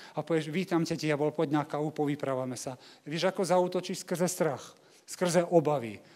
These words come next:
lebo on nechodí s výsačkou. A toto sú tie predstavy, <clears throat> že ťa napríklad zne-, znechutie. Sústavne ťa znechutí. Dneska si znechutený, v stredu si znechutený, toto je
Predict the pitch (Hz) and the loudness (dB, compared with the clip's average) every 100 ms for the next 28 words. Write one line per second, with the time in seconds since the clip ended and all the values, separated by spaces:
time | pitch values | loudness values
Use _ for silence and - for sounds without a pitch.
0 | - 170 160 175 180 175 170 160 147 175 | -2 0 4 2 2 0 -2 -2 0 0
1 | - - - 131 131 - - 147 160 165 | 0 -4 -4 -2 -2 -6 -10 0 2 2
2 | - 180 165 156 165 165 - 131 127 143 | 2 2 2 4 4 2 -2 0 2 2
3 | 147 - - - _ _ _ _ _ - | 2 -4 -18 -20 _ _ _ _ _ -20
4 | - - - - - 233 277 208 185 190 | -20 -20 -18 -16 2 12 12 12 6 4
5 | 170 165 - 180 165 139 165 165 139 165 | 4 4 2 0 0 2 0 -2 0 0
6 | 175 - - 107 - - - - 247 247 | 0 -2 -6 -8 -10 -20 -12 2 4 6
7 | 226 214 208 196 160 185 - 143 160 208 | 6 6 2 0 2 -2 -4 -4 2 2
8 | - 220 208 170 180 175 175 160 143 143 | 2 0 0 -2 -4 -4 -6 -4 -2 -4
9 | - 175 190 196 185 160 170 - 160 156 | 0 4 4 4 2 2 0 0 -2 -2
10 | 151 185 170 | -2 4 4